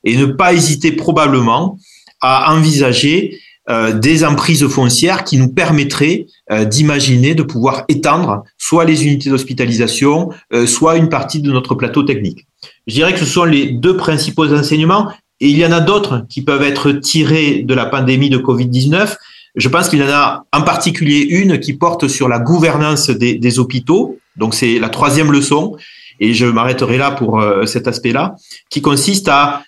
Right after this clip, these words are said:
donner beaucoup plus d'autonomie au niveau de chacun des services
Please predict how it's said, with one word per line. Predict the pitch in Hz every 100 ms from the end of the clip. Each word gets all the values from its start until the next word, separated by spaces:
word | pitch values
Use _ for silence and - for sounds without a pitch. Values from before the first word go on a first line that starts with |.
| _
donner | 120 165 185 190
beaucoup | 156 156
plus | 139 180 139
d'autonomie | 135 190 196 190 175 160 160 202 190
au | 123
niveau | 131 135 170
de | 135
chacun | 113 - 165 185 165
des | 139
services | 135 160 135 127 160 -